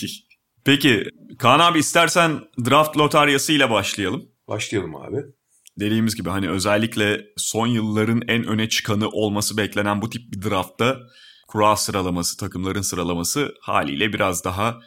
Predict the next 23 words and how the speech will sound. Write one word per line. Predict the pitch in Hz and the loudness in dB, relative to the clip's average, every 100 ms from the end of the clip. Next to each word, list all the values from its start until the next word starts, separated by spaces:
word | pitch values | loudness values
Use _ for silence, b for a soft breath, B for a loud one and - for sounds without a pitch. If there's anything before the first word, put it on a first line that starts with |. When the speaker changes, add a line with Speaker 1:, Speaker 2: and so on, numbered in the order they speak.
| - | -8
Speaker 1:
öne | 92 98 127 123 | -4 -2 -2 -2
çıkıyor. | - - 139 95 143 247 b - | -6 -4 0 0 -2 -4 b -6
Ki | 147 143 117 | -4 -4 -4
geçtiğimiz | 113 117 - 135 156 151 | -2 -2 -2 -2 -2 -2
yıllarda | 151 139 139 143 151 147 - _ _ | 0 4 2 4 2 0 -4 _ _
bazı | 95 110 143 160 | 2 2 2 0
draftların | 151 107 - 87 98 | 2 2 0 -4 -4
mesela | 104 95 - 101 98 - | -4 -2 0 2 2 0
daha | 98 107 | -2 -2
böyle | 107 104 107 101 B B B B _ | 0 2 0 -2 B B B B _
görece | 101 104 113 107 107 | -2 2 4 4 2
heyecanı | 107 104 101 110 110 101 | 4 2 2 2 2 0
düşük | 98 123 | -2 0
şekilde | - 117 107 101 | 0 0 0 0
karşılanan | 104 107 98 - 110 107 101 | 2 2 2 2 2 2 2
draftların | 104 104 123 127 135 | 2 2 4 2 2
da | 160 | 2
beklentileri | 135 127 135 131 143 143 147 147 - - | 2 2 2 2 2 4 6 4 0 0
aştığını | 110 117 - 143 143 | 2 4 2 2 2
gördük | 196 185 135 - - - | 4 4 4 -2 -8 -12
sonrasında. | - 101 87 85 90 98 143 | -6 -4 -2 -2 -2 0 0
Speaker 2:
Doğru. | 104 - b | -2 -12 b
Mesela | 120 120 156 151 | -4 0 0 0